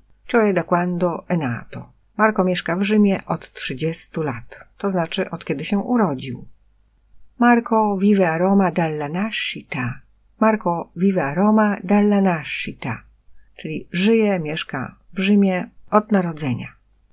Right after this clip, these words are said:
Tak, z prawej strony residenza, czyli miejsce zamieszkania, Roma. La residenza l'indirizzo, czyli adres. A zatem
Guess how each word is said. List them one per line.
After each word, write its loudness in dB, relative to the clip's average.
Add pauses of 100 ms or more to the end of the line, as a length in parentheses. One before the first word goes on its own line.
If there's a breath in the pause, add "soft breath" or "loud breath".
(120)
Tak, -4
z -14
prawej -4
strony 0
residenza, -2
czyli -8
miejsce -6
zamieszkania, -4 (340)
Roma. -2 (640)
La 6
residenza 2 (320)
l'indirizzo, 0
czyli -8 (140)
adres. -2 (1800)
A 4
zatem 0